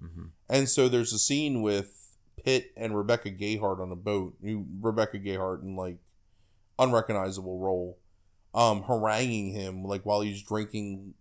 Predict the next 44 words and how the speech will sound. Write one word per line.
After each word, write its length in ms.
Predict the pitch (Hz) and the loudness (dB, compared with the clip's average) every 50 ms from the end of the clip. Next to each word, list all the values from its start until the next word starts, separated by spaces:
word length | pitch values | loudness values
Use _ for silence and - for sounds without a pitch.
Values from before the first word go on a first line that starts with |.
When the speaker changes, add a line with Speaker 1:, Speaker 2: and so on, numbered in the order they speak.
| _ - - | _ -14 -6
Speaker 2:
you 120 | 104 110 101 | -4 -4 -4
know, 300 | 92 90 87 85 87 85 - _ _ - - | -4 -6 -8 -10 -14 -16 -20 _ _ -12 -6
cans 340 | 120 113 113 113 110 107 | -2 -2 0 0 -2 -4
of 120 | 101 92 98 | -6 -8 -4
beer 360 | 104 104 107 104 101 98 95 | -4 -2 -2 0 -2 -2 -2
and 100 | 95 95 | -4 -4
holding 300 | 92 107 107 110 107 98 | -2 -2 0 0 -2 -2
a 60 | 95 90 | -4 -6
spear 360 | - - - 113 113 113 113 | -6 -6 -4 -2 -2 -2 0
gun. 400 | 98 98 92 90 87 87 87 90 - _ _ _ _ _ _ _ _ - _ - _ _ - | -2 -2 -4 -4 -6 -10 -12 -16 -20 _ _ _ _ _ _ _ _ -20 _ -20 _ _ 4
And 600 | 127 131 127 123 120 117 113 110 107 101 104 - - _ _ - | 6 8 8 8 6 4 2 0 0 -2 -4 -8 -8 _ _ 4
as 220 | 123 135 131 127 | 6 6 6 6
she's, 280 | - - 127 117 110 110 | 4 0 0 -2 2 2
like, 220 | 113 107 101 - | 2 2 0 0
telling 280 | - 123 117 117 113 107 | 0 2 2 2 2 0
him 120 | 104 101 | -2 -2
that 100 | 95 92 | -4 -4
he's 160 | 101 104 92 | -4 -6 -6
a 60 | 95 | -6
waste 460 | 87 95 117 113 113 107 104 - - - | -4 0 0 0 2 0 -2 -4 -8 -8
and 100 | 92 - | -10 -8
she 180 | - 95 95 | -8 -8 -4
hates 320 | 107 113 113 110 - - 107 | -2 -4 -4 -2 -4 -4 -4
him 120 | 104 101 | -2 -4
and 80 | 101 98 | -4 -6
he's 100 | 92 92 | -6 -10
a 60 | 92 | -12
piece 260 | - - 110 101 - - | -8 -8 -6 -6 -6 -8
of 60 | - | -10
shit, 440 | - - - 110 110 104 - - _ _ _ _ _ _ _ _ _ _ _ | -10 -4 0 0 0 0 -2 -6 _ _ _ _ _ _ _ _ _ _ _
it 160 | 113 117 - | -4 -4 2
cuts 280 | - 143 120 - - - | 4 4 4 4 0 -4
to 80 | 104 | -4
black 520 | 92 85 110 117 123 120 107 95 95 - - - | -2 2 4 6 6 6 6 4 0 -6 -14 -10
and 280 | - 107 107 107 104 104 | -6 -4 -4 -2 -2 -2
you're 180 | 107 117 117 | 0 0 0
left 360 | 110 110 110 107 107 - - - | 2 4 4 2 2 -2 -8 -8
to 80 | - | -4
not 240 | 101 101 92 - - | -2 -2 -2 -2 0
know, 480 | 139 170 156 120 92 85 82 85 92 - - | 2 4 4 4 4 2 -2 -8 -12 -14 -14
like, 260 | - 98 104 98 92 - | -4 -2 -2 -2 -2 -4
what 120 | 98 92 | -6 -6
happened. 380 | 98 95 85 87 - - - - _ _ _ _ _ _ _ _ _ _ _ _ _ | -4 -6 -8 -8 -12 -16 -20 -20 _ _ _ _ _ _ _ _ _ _ _ _ _
And 380 | 117 131 131 127 123 123 - | 2 4 4 4 4 2 -2